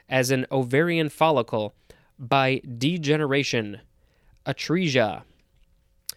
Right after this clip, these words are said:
Next we have, oh wait, there's some etymology. This is from A plus the Greek word tresis, which means perforation, and that is from tetrainin, uh, which means to pierce, and there's more at the word throw.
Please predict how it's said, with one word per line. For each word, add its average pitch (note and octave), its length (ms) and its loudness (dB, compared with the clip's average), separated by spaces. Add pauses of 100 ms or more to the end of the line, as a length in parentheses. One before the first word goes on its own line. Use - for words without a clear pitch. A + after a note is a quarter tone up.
(720)
Next C3 300 0
we C3+ 100 4
have, D#3+ 300 2
oh D#3 80 4
wait, D3 220 4
there's C3 180 -2
some C#3 160 -2
etymology. C3+ 720 0
This E3+ 180 -2
is D#3+ 160 -2
from D3+ 420 0 (120)
A F3 340 2 (180)
plus - 240 0
the C#3+ 100 -4
Greek C#3 280 0
word C3+ 340 -2
tresis, - 680 -2 (300)
which C#3 200 0
means C3+ 180 -2
perforation, D#3+ 840 -2 (540)
and B2+ 100 -2
that C3 100 2
is C3 120 -4
from B2+ 320 0 (320)
tetrainin, E3+ 1040 0 (480)
uh, C3 220 2
which C#3+ 180 0
means C#3 200 -2
to B2+ 120 -4
pierce, - 500 -4 (220)
and B2 160 -2
there's A#2+ 160 -2
more F#3+ 240 2
at E3 140 -2
the D#3 80 -2
word D3 240 2
throw. A2+ 520 0